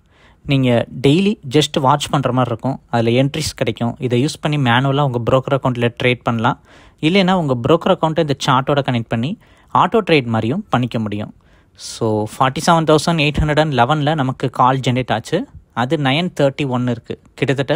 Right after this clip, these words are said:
ஒரு நூத்தி இருபது பாயிண்ட் கிட்டக்க இருக்கு. அதை பிரேக் அவுட் பண்ணுதா, அதாவது ஃபர்ஸ்ட் டாரட்டை பிரேக் அவுட் பண்ணுதான்றதை வெயிட் பண்ணி பார்க்கலாம். இந்த சார்ட்ல கால்ஸ் வந்து எங்களோட ஒரு ஸ்ட்ராட்டஜியை அதுல கன்வெர்ட் பண்ணி வச்சிருக்கோம், ஒரு ஃபார்முலேட்டடா. அதுபடி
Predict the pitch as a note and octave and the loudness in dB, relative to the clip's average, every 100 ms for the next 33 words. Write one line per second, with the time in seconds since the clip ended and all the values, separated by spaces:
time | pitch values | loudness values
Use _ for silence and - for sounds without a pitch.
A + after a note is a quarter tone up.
0 | F3+ D#3 D#3+ E3+ F3 E3+ D3 C#3 C#3 C#3 | 0 -2 -2 -2 0 2 2 2 0 0
1 | C3+ B2 B2+ A#2+ A2+ D#3+ C4+ - - - | -2 0 0 0 -2 -2 -4 -6 -20 -20
2 | _ _ C#3+ F3+ A#3+ - _ _ B2+ D3 | _ _ 0 0 -2 -8 _ _ 0 2
3 | D3 D#3 D3 B2 A2 G#2 - - A2+ D#3 | 2 0 0 0 2 0 -2 -2 -2 0
4 | D3 - - C#3+ A#2+ A#2+ A#2+ B2 C3+ - | -2 -2 0 0 0 0 0 0 -2 0
5 | A#2 A#2+ A2+ A2 E3 - _ _ _ - | 0 0 2 2 0 -4 _ _ _ 0
6 | C#3+ D3 C3 C3 - G#2 A2+ A2 - _ | 0 2 -2 0 -2 -2 -2 -6 -8 _
7 | _ _ C#3+ C#3+ D3 F3+ G3 - A3 - | _ _ -2 0 2 2 2 2 0 2
8 | D#3 F#3+ F#3+ D#3 D3 C#4+ - D3+ C#3+ C3+ | 2 2 0 -4 -2 -4 -6 -4 0 0
9 | C3 B2 A#2+ A#2+ - - C#3+ E3+ D3+ F3 | 2 2 2 0 -2 0 0 0 0 0
10 | E3+ B2+ A#2 - C3 C#3 C#3+ C3 A2+ - | 2 0 -4 -2 -2 0 -2 -2 -2 -4
11 | A#2+ - - A#2+ - A#2+ A#2 A#2 A2 A2+ | -6 -8 -6 -8 0 0 2 0 0 -2
12 | G#3+ - - - - C#3+ E3 F3+ E3+ | -4 -8 -20 -20 -2 2 2 2 0